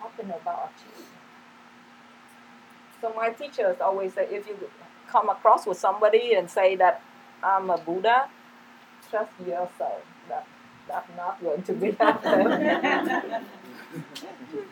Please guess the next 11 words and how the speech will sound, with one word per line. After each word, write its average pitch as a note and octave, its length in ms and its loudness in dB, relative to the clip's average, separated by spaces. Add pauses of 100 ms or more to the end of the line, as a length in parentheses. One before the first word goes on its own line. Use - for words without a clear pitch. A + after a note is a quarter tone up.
(1600)
So A3 460 8
yes, G3 280 6 (120)
all B3+ 180 12
the B3 200 8
tradition, A3 760 0
we G#3+ 140 2
talk A#3 320 8
different G3 600 -4
language, G#3 520 0 (260)
but G3 180 -2 (100)
yes, F3 280 -8